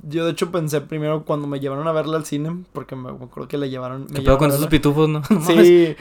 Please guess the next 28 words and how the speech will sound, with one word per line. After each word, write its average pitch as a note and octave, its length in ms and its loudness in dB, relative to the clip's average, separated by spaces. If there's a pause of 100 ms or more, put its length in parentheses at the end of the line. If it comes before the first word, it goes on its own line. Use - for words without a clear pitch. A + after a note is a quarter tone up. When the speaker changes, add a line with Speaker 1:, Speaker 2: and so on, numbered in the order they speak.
(160)
Speaker 1:
no, F3+ 320 2
de - 120 -4
hecho D#3+ 200 0
yo E3+ 140 2
pensé F3 320 -2
que F3 120 -2
iba F3 120 4
a F3 40 4
ser E3 160 -2
una E3 120 0
película D#3+ 440 -2
de D#3 100 2
Avatar, C#3 360 0
la D3 100 0
leyenda C3 440 -6
de C3+ 60 -4
Aang. C#3 260 -8 (460)
Y, D3 60 0
Speaker 2:
Ah, - 20 4
Speaker 1:
y C#3+ 120 2
yo C3 80 -6
Speaker 2:
buenísimo. C#3+ 280 0
Speaker 1:
dije, C#3+ 280 -4
"A C#3+ 100 -8
la C3+ 160 -10
madre, F3 340 -2
qué D3+ 60 -10
chingón". D3+ 340 -4